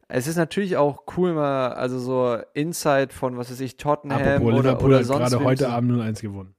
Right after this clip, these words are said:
Speaker 1: Ja, schau mal an. Ähm, aber bei Man City ist nat-, also wenn man so eine Serie schaut, dann fiebert man ja auch irgendwie mit. Und dann ist ja einfach auch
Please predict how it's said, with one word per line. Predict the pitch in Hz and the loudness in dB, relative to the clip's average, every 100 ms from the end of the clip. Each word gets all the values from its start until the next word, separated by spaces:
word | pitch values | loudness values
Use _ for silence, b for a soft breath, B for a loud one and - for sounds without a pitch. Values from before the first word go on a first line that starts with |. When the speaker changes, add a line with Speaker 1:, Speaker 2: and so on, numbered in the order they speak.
| _ _ - | _ _ -12
Speaker 1:
Ja, | - | -10
schau | 117 127 | -8 -4
mal | 120 | -4
an. | 104 113 B B 135 - | -4 -10 B B -18 0
Ähm, | 131 143 143 _ | 0 0 -8 _
aber | - 127 139 131 | 0 4 6 4
bei | - - - 123 | 0 -2 4 4
Man | 127 131 | 4 -2
City | 131 175 160 | -2 -4 -2
ist | 143 | -2
nat-, | 156 139 - | -4 -6 -10
also | - 139 143 139 | -2 2 2 4
wenn | 151 | 2
man | 196 | 2
so | 190 | 0
eine | 175 | 0
Serie | 135 147 175 165 | 0 0 0 -4
schaut, | - 139 156 160 | -2 2 2 2
dann | 143 135 | -4 -6
fiebert | - 190 175 | -6 -2 -2
man | 151 151 | -2 -2
ja | 139 | -2
auch | 127 | -2
irgendwie | 143 143 143 | -2 -2 0
mit. | 139 127 | -2 -4
Und | - - - 123 | -8 -20 -18 -8
dann | |
ist | 135 151 | -8 -4
ja | 139 | -2
einfach | 151 151 | -2 0
auch | 143 135 | 0 -2